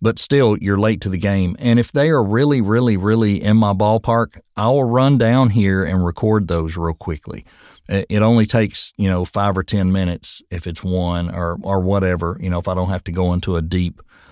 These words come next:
uh, I gotta get into character thing. 'Cause that happens with me. It, it, it takes me sometimes as I'm reading it, a aha moment, and I'm going, "Oh, no, no, no, that ain't the way to read this.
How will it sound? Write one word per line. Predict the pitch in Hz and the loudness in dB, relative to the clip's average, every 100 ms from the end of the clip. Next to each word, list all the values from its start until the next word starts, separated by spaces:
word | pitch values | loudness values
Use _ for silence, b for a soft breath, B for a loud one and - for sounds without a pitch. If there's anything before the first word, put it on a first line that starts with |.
| b b - | b b -10
uh, | 87 82 - | -8 -6 -6
I | 87 | -4
gotta | 92 92 | -2 0
get | 85 92 | 0 0
into | 90 82 | 0 0
character | - 95 92 - 82 | -2 -2 -2 -4 -10
thing. | - 87 82 87 - | -8 -8 -8 -10 -4
'Cause | 92 | -2
that | 95 110 | 0 0
happens | 151 151 113 90 | 0 0 -2 -2
with | 80 - | -6 -2
me. | 101 | -2
It, | 90 101 | -2 -4
it, | 98 95 - | -4 -6 -6
it | 101 | -8
takes | - 117 110 | -4 -4 -2
me | 104 98 | -4 -2
sometimes | - 104 101 101 92 | -2 -2 0 0 0
as | 92 | 0
I'm | 92 | 0
reading | 95 104 101 | 0 2 2
it, | 92 98 - | 0 -2 -8
a | - 95 | -8 -4
aha | 110 113 135 127 | 0 0 2 2
moment, | 113 98 95 92 | 2 2 0 0
and | 92 | -2
I'm | 95 | -2
going, | 90 95 - | 0 -2 -2
"Oh, | 110 | 0
no, | 110 107 | 2 2
no, | 104 98 | 2 0
no, | 92 | -2
that | 87 107 | 0 2
ain't | 110 92 | 2 0
the | |
way | 87 87 | -4 -4
to | 82 | -4
read | 90 85 | -4 -4
this. | 80 95 117 | -2 0 -2